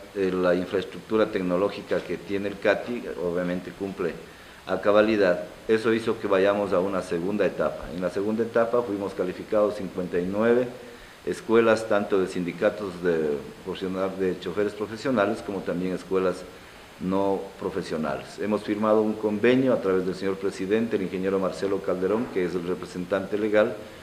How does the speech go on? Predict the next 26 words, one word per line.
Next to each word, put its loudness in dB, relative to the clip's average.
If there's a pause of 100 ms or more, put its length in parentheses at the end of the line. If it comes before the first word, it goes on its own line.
(260)
con 0
el, 0
eh, 2 (180)
ingeniero 2 (280)
Mauricio 0
Peña, 4
que 0
es 0
el -2
director 0
ejecutivo -2
de 2
la 2
Agencia -4
Nacional -4
de 0
Tránsito. -2 (480)
Este -2
convenio 2
tiene 0
una 2
vigencia 0
de 2 (320)
un 2
año 6 (640)
y 0